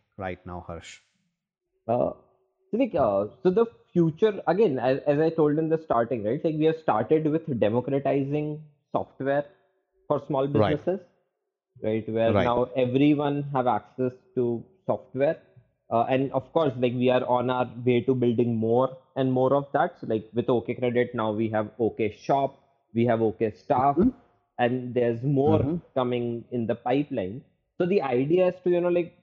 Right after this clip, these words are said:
Speaker 2: democratize software, like, which was our first step.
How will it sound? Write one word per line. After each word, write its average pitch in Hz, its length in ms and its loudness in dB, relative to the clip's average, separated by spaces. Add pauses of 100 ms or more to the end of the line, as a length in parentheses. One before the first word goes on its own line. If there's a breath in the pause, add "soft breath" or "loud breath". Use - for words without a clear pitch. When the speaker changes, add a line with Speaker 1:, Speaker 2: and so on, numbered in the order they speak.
Speaker 2:
democratize 170 760 0 (220)
software, 165 520 -4 (380)
like, 120 200 -2
which 131 300 -2
was 127 280 0
our 156 200 0
first 143 260 -2
step. 196 200 -4